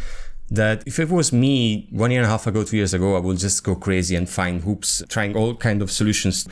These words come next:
to make it work, to make this project happen. But since I'm busy right now and I have a lot of things to do, I just, you know,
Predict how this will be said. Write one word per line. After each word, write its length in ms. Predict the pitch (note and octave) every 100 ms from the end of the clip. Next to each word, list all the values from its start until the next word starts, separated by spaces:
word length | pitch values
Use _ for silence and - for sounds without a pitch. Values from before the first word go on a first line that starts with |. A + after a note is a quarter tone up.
| -
to 100 | A2
make 220 | F#2+ -
it 80 | -
work, 360 | C3 A#2+ G#2+ - -
to 100 | -
make 160 | A#2 F#2+
this 100 | G2+
project 320 | - G2+ F2+
happen. 460 | G2+ G2 - F2 F2 - - - - - - -
But 120 | C#3 -
since 280 | F#3 G3
I'm 180 | G3+ C#3+
busy 340 | C#3+ F#3 A2 G#2
right 160 | A#2
now 200 | B2+ C#3+
and 140 | G#2+ G#2
I 40 |
have 100 | A#2
a 60 | A#2+
lot 100 | C#3
of 80 |
things 220 | - A2+ -
to 60 |
do, 200 | A#2 C3
I 40 | A#2
just, 440 | E3 - - -
you 80 | D#3
know, 260 | C3+ G2+